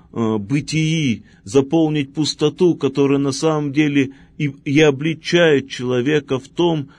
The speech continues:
что он уходит от источника жизни, что область смерти в нем только нарастает. И поэтому ревность Бога идет в первую очередь, чтобы вернуть погибающего, уходящего человека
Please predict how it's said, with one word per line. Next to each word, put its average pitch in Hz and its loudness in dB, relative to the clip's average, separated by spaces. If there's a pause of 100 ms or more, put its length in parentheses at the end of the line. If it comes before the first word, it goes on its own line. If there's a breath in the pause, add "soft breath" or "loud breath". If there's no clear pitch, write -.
(100 soft breath)
что - -4
он 160 2 (220)
уходит 147 0
от 123 -8
источника 131 -4
жизни, 104 -4 (220 loud breath)
что - 2
область 131 -2
смерти 143 -2
в 127 -2
нем 123 -2
только 139 2
нарастает. 127 -4 (360 soft breath)
И 117 -4
поэтому 143 4
ревность 139 0
Бога 135 0
идет 139 0
в - -20
первую 156 2
очередь, 139 0 (240 soft breath)
чтобы 135 2 (300)
вернуть 165 2 (540)
погибающего, 127 2
уходящего 120 0
человека 113 -4